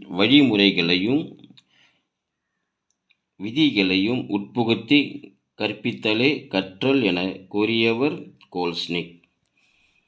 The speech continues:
கல்வி என்பது எதை கற்க-, கற்பிக்க வேண்டுமோ அதை சுட்டிக்காட்டுவது என கூறியவர் ஜோன்ஸ்.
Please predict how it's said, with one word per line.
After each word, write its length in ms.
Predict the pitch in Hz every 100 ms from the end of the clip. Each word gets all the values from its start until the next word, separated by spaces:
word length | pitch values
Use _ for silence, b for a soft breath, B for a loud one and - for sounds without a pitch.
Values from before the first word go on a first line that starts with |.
| b b _ -
கல்வி 460 | 110 135 139 151
என்பது 760 | 117 90 85 87 113 147 139 -
எதை 540 | - 95 113 151 139 -
கற்க-, 600 | 98 98 - 107 104 -
கற்பிக்க 580 | 101 101 127 127 113
வேண்டுமோ 760 | 87 92 110 110 104 135 160 160 - _
அதை 420 | 101 107 113 - -
சுட்டிக்காட்டுவது 1120 | 120 147 - 107 98 104 95 92 104 92 -
என 240 | 87 90
கூறியவர் 800 | - 104 107 104 104 110 147 - -
ஜோன்ஸ். 800 | 82 101 95 82 - - -